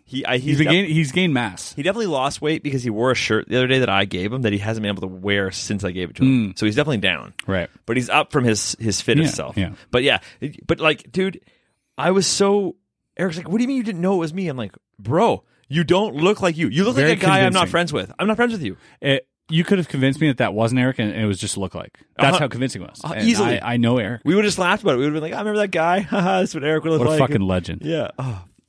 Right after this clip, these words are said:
Speaker 2: Dude,
Speaker 1: No,
Speaker 2: no
Speaker 1: no.
Speaker 2: camera, no phones. I just took my phone out 'cause I couldn't believe it, and I knew this would make a great
Speaker 1: Yeah.
Speaker 2: story, but he just did it.
Speaker 1: Yeah.
Speaker 2: He always
Speaker 1: Content for
Speaker 2: says,
Speaker 1: no
Speaker 2: yeah,
Speaker 1: reason.
Speaker 2: "C F N R, content for no reason." He does it to us all the time. And we get so mad
Speaker 1: Yeah.
Speaker 2: being content creators.
Speaker 1: Yeah.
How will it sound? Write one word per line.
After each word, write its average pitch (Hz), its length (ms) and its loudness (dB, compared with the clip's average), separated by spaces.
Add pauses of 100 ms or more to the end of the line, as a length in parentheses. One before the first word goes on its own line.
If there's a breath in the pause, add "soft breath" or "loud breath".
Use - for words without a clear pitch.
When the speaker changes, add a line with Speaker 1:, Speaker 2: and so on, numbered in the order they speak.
Speaker 2:
Dude, 110 340 2
Speaker 1:
No, 127 280 0
Speaker 2:
no 139 140 4
Speaker 1:
no. 123 60 6
Speaker 2:
camera, 110 500 2 (140)
no 127 140 2
phones. 117 320 2
I 110 80 0
just 135 140 -2
took 156 100 0
my 127 80 4
phone 127 220 4
out 117 80 2
'cause 104 100 -2
I 104 160 2
couldn't 113 160 -2
believe 104 280 0
it, 95 120 -4
and - 80 -12
I 101 80 -2
knew 101 300 2 (240)
this 104 180 -6
would 104 60 -10
make 101 160 -4
a 110 40 -20
great 98 180 -2
Speaker 1:
Yeah. 131 160 4
Speaker 2:
story, 120 240 2
but 92 220 -6 (380)
he 175 140 -4
just 233 180 0
did 240 140 4
it. 226 140 -4 (160)
Speaker 1:
Yeah. 160 380 2 (160)
Speaker 2:
He 147 120 4
always 170 160 6
Speaker 1:
Content 170 160 4
for 170 60 -2
Speaker 2:
says, - 40 -2
Speaker 1:
no 170 60 -6
Speaker 2:
yeah, 160 160 4
Speaker 1:
reason. - 200 -4
Speaker 2:
"C - 300 2
F 151 140 2
N 135 140 2
R, 131 180 2
content 120 420 -2
for - 80 -8
no 110 80 0
reason." 101 260 -2
He 104 80 -4
does 104 220 0
it 123 140 -4
to 127 160 0
us 113 140 -4 (120)
all 113 280 4
the 110 80 0
time. - 140 -6
And 120 100 2
we 127 60 6
get 123 120 0
so 127 180 2
mad 123 460 2
Speaker 1:
Yeah. 101 300 -2
Speaker 2:
being 113 160 4
content 110 380 0
creators. 110 520 -2
Speaker 1:
Yeah. 143 220 2